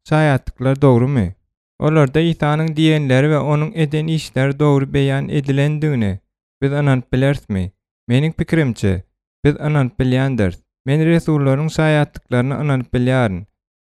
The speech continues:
Çünki bu on iki adamlaryň on biri görgü görüp, öldü we olar Isanyň Hudaýdygy we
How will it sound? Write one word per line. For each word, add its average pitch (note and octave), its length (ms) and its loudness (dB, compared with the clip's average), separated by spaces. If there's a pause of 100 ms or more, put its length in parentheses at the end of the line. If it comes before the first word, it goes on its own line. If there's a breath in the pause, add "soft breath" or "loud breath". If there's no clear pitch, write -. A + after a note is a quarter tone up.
(100)
Çünki D#3+ 380 -2
bu D#3+ 260 4 (160)
on C#3+ 160 0
iki B2+ 460 0 (260)
adamlaryň D3+ 640 0
on D3+ 240 0
biri C#3 280 4
görgü C#3+ 360 2
görüp, C3+ 280 4 (280)
öldü A#2 520 4 (100)
we C3 140 0
olar D#3 300 2
Isanyň D3 520 -2
Hudaýdygy C#3+ 640 0
we B2+ 220 0